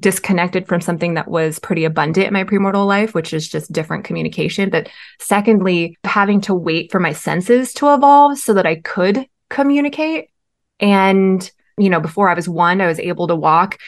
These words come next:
and analyzing the room, analyzing my family. And they weren't just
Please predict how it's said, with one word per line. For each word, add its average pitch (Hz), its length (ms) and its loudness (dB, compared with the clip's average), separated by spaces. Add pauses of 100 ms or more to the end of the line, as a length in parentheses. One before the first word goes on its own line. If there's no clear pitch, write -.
(140)
and 180 260 -2
analyzing 190 600 2
the 170 100 2
room, 170 640 0 (220)
analyzing 180 800 0 (200)
my 160 140 0
family. 214 920 2
And 165 440 -2 (200)
they 196 200 6
weren't 226 520 4
just 175 600 -2